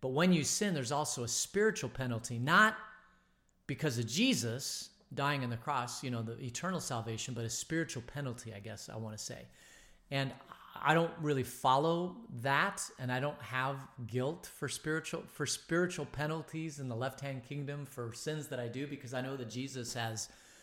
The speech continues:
has, uh, saved me from my sin. But the Roman Catholic tradition teaches that there is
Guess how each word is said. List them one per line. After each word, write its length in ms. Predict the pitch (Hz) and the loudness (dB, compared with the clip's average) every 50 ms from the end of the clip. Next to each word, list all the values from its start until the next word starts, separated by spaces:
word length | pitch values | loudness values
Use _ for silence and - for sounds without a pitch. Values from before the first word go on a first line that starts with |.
| - - _ _ _ _ _ | -20 -20 _ _ _ _ _
has, 460 | - 127 123 117 113 104 98 98 - 117 - - | -2 0 0 0 0 -2 -4 -8 -10 -12 -10 -8
uh, 200 | 120 107 104 - - - - | -8 -6 -6 -8 -10 -12 -12
saved 440 | - - - - 151 151 160 135 123 | -10 -6 -2 2 2 2 2 2 0
me 120 | 120 113 | -2 -2
from 240 | 113 - 120 113 110 | -2 -4 -4 -4 -4
my 100 | 107 107 | -4 -6
sin. 320 | 107 - - 117 113 107 113 - - _ - - - - _ _ _ _ - | -8 -8 -8 -10 -10 -10 -12 -14 -18 _ -20 -20 -20 -20 _ _ _ _ 0
But 400 | 107 127 131 131 127 - - - - - - - _ _ _ _ _ _ _ _ _ _ _ _ _ _ _ _ _ _ _ _ _ _ _ _ _ | 4 6 6 6 6 4 -2 -8 -12 -16 -20 -20 _ _ _ _ _ _ _ _ _ _ _ _ _ _ _ _ _ _ _ _ _ _ _ _ _
the 160 | - 120 123 | -2 0 2
Roman 360 | 117 117 135 160 190 208 185 147 | 6 8 10 10 10 8 6 4
Catholic 480 | - 127 117 110 110 117 113 110 110 | 4 4 2 2 2 0 -2 -4 -4
tradition 420 | - - 110 110 104 - - 127 120 | -4 -4 -4 -4 -4 -4 -4 -4 -4
teaches 440 | 120 - 139 127 - - 135 117 | -2 -2 -2 -2 -2 -4 -4 -4
that 180 | 123 131 120 - | -2 -4 -2 -2
there 160 | 147 147 - - | -2 -4 -2 0
is 380 | 208 214 226 165 110 101 - | 2 4 4 4 2 0 -4